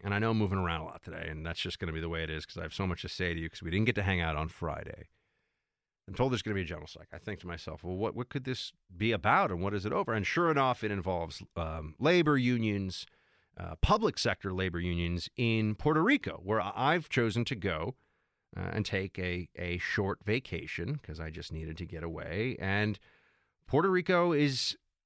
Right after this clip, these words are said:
uh, in the midst of a debt crisis, seventy billion dollars in debt,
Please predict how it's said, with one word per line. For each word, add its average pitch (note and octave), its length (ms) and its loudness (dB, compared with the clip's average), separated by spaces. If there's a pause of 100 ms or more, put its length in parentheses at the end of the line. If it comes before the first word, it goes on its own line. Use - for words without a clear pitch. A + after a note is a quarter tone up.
uh, A#2 240 -6
in D3 180 6
the D3 80 8
midst D3+ 460 4
of A#2 220 4
a C#3+ 120 6
debt G3+ 200 2
crisis, - 920 -6
seventy F3+ 600 4
billion D#3+ 640 6
dollars C3 560 2
in A2 380 2
debt, E2+ 260 -4